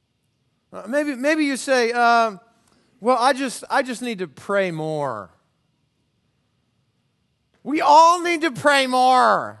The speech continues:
That's not an answer. Now, may-, maybe you would say, "Well, I just need to read my Bible more.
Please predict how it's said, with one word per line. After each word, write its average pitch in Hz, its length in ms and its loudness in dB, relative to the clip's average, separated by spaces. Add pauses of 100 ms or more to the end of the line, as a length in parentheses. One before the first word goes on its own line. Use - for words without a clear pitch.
That's 196 240 -16
not 285 200 -4
an 302 100 -4
answer. 285 800 -2 (2000)
Now, 208 140 -8
may-, 240 180 -2
maybe 302 360 -2
you 311 80 0
would 285 120 -4
say, 269 260 0
"Well, 254 200 0
I 269 140 4
just 294 200 -8
need 269 140 -6
to 214 80 -4
read 220 220 -6
my 208 160 0
Bible 185 360 0
more. 123 440 -8